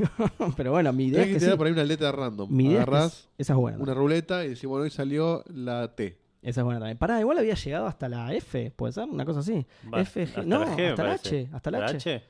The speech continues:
Speaker 1: Sí, hasta la H. Lo que pasa en la H ya jugó un montón porque están los Halo y no mucho más,
Speaker 2: Sí.
Speaker 1: y ya los jugué todos, pero, eh, no, no, ahora, ahora como que estoy haciendo como una revisión en profundidad, digamos, por eso arranqué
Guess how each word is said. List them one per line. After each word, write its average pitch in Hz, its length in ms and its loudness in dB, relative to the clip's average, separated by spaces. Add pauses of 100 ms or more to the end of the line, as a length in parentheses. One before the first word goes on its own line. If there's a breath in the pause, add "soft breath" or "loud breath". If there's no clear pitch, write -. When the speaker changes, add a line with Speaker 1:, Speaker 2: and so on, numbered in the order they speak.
Speaker 1:
Sí, 214 300 -4 (480)
hasta 127 200 -6
la 127 120 0
H. 143 240 -2
Lo 123 80 0
que 127 60 0
pasa 156 160 2
en 160 80 4
la 147 60 2
H 165 180 -2
ya 147 100 0
jugó 147 180 2
un 147 60 2
montón 143 340 4
porque 120 120 -6
están 131 220 -4
los 123 220 -8
Halo 143 300 -4
y 104 140 -8
no 110 160 -8
mucho 120 260 -6
más, 160 180 -2
Speaker 2:
Sí. 104 200 -6
Speaker 1:
y - 20 -20
ya - 160 -8
los 110 80 -6
jugué 120 200 0
todos, 147 320 0
pero, 117 380 -4 (500 soft breath)
eh, 120 440 -2
no, 180 160 6
no, 190 140 6
ahora, 196 240 4
ahora 180 240 4
como 151 180 0
que 131 80 0
estoy 139 840 2 (420)
haciendo 135 440 -4
como 123 180 -2
una 127 520 -2
revisión 135 540 2
en 143 100 0
profundidad, 131 540 -2
digamos, 113 260 -4
por 120 100 -4
eso 117 140 -8
arranqué 120 320 -8